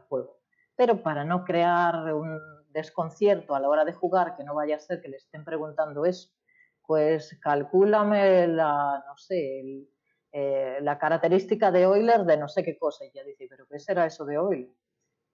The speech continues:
Entonces, lo único que les pedimos es eso, que a la hora de, de escribirlas, pongan sin dificultad, una cosa sencilla. Entonces, les sale una pantalla como esta, ¿veis? Ah, simplemente se pueden meter textos, se pueden meter imágenes,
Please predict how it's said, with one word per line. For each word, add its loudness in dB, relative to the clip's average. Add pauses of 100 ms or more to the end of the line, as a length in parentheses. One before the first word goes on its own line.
(120)
Entonces, 0
lo 2
único 0
que -4
les -2
pedimos -4
es -6
eso, -12
que -4
a 2
la 2
hora 2
de, -4
de -8
escribirlas, -8 (160)
pongan -4
sin -4
dificultad, -8 (100)
una -14
cosa -14
sencilla. -20 (540)
Entonces, 2
les 0
sale 2
una 4
pantalla 2
como 0
esta, -2
¿veis? -10 (220)
Ah, -10
simplemente -4 (200)
se -2
pueden -2
meter -4
textos, 0
se -4
pueden -4
meter -8
imágenes, -4